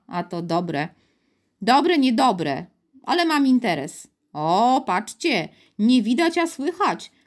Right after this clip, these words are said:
drwił strażnik. "Ale dosyć już żartów, bo jak się zdenerwuję, to ci zaraz przyłożę". "Proszę mnie natychmiast wpuścić", powiedział teraz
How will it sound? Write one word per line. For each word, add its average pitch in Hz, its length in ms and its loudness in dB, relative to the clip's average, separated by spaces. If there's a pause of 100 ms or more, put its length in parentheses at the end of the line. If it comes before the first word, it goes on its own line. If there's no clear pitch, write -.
(100)
drwił 202 400 0
strażnik. 160 720 -4
"Ale 330 260 0
dosyć 220 340 -2
już 185 120 -2
żartów, 175 500 -4
bo 247 100 -2
jak 277 220 0
się 262 160 -2
zdenerwuję, 247 800 0 (300)
to 349 180 0
ci 233 180 -4
zaraz 233 320 0
przyłożę". 170 640 -6 (640)
"Proszę 392 280 2
mnie 330 120 0
natychmiast 370 520 0
wpuścić", - 560 -2
powiedział 208 380 -2
teraz 214 400 -4